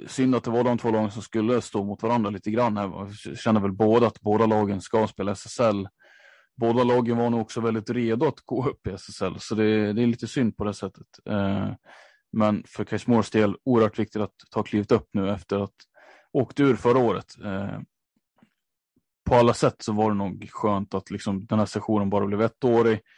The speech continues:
De får liksom bygga, de har S S L-förutsättningar,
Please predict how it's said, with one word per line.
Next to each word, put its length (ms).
De 320
får 200
liksom 320
bygga, 640
de 120
har 320
S 140
S 120
L-förutsättningar, 840